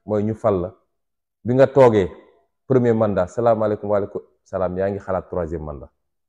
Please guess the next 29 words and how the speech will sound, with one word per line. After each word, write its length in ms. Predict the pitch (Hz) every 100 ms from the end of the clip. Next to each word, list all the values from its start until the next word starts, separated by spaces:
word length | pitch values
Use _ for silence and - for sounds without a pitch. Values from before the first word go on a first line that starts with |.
| _ _ -
Ba 100 | 107
tax 160 | 117 104
nga 120 | 107
ne 100 | 101
ku 160 | -
yëngatu 320 | 120 117 98 87
rek, 120 | 85 - _ _ _
ma 100 | 95
faagaagal. 480 | 98 85 76 62 64 _ _ _ _ _ _
Ñun 120 | 101
duñu 140 | 107 110
def 160 | 104 -
erreur 220 | 82 76
yooyu. 220 | 71 67 - _ _ _ _ _ _ _ _ _ _ _ _
Kon 180 | - 139
baale 220 | 120 127 113
nañu. 200 | 92 78 - _ _ _ _ _ -
Bu 80 | 127
ko 120 | 143
neexee 300 | 131 123 117
mu 200 | 113 95
gëm, 220 | 113 123
bu 60 | 113
ko 100 | 123
neexee 220 | 104 98
mu 120 | 95 90
bañ 180 | 90
a 40 | 87
gëm. 160 | 80